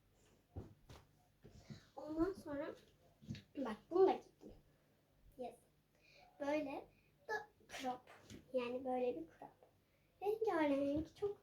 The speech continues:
tatlı. Hepsine bayılıyorum. Ondan sonra şöyle bir tişörtüm var. Ama bayağı bir büyük. Uzun yani. Şöyle kalpli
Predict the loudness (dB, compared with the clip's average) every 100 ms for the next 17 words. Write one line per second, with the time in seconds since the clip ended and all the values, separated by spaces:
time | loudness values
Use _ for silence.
0 | -14 -6 -4 -2 0 0 -2 4 6 6
1 | 4 2 2 -2 -2 -4 -4 -6 -8 _
2 | _ _ _ _ _ _ _ _ _ -20
3 | -20 _ -20 -20 -20 -20 -20 -18 -10 -4
4 | -4 -2 -4 -2 0 0 0 -2 -10 -18
5 | -20 -20 -18 -12 -4 -4 -4 -10 -10 -10
6 | -14 -18 -12 -6 -4 -6 -10 _ -20 -8
7 | -8 -6 -10 -10 -12 -10 -14 -14 -20 -6
8 | -2 0 0 -2 -4 -8 -16 -16 -18 -20
9 | -20 _ _ _ _ -20 -16 -12 -12 -14
10 | _ _ -14 -12 -12 -10